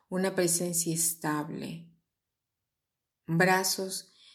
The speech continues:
que nos reciban y manos que nos sostengan siempre. Jesús dice, "Hasta ahora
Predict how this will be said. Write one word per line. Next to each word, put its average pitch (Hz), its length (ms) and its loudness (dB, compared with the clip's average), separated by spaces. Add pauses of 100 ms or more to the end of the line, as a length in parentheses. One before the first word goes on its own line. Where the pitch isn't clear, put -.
(160)
que 180 160 -4
nos 170 200 4
reciban 175 640 0
y 156 100 -2
manos 165 760 -4 (400)
que 175 140 -6
nos 165 180 4
sostengan 170 640 -2
siempre. - 880 -4 (1800)
Jesús 190 440 -2
dice, 175 680 -2 (640)
"Hasta 175 380 -2
ahora 214 640 2